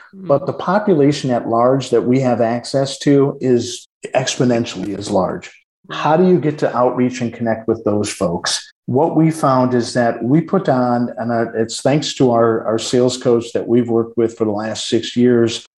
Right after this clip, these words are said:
Speaker 2: It's a gentleman out of Columbus, Ohio. He is named Anthony Iannarino. Anthony has single-handedly helped us architect a twenty-minute executive briefing that we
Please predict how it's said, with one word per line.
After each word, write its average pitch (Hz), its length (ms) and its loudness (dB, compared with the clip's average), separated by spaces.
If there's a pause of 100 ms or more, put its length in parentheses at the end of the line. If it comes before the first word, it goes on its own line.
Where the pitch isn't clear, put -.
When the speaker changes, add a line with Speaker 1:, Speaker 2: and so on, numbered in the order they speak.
(240)
Speaker 2:
It's - 100 -10
a 127 40 -4
gentleman 139 460 2
out 127 120 2
of 123 100 0
Columbus, 127 520 2
Ohio. 123 760 0 (380)
He 131 380 4
is 120 300 2
named 120 400 0
Anthony 127 520 0
Iannarino. 120 920 2 (260)
Anthony 165 680 2
has 127 580 0
single-handedly 135 920 2
helped 127 320 -2
us 120 280 0
architect 123 720 -2 (100)
a 113 300 2
twenty-minute 139 640 2
executive 110 600 0
briefing 107 680 -2 (360)
that 123 200 0
we 156 340 4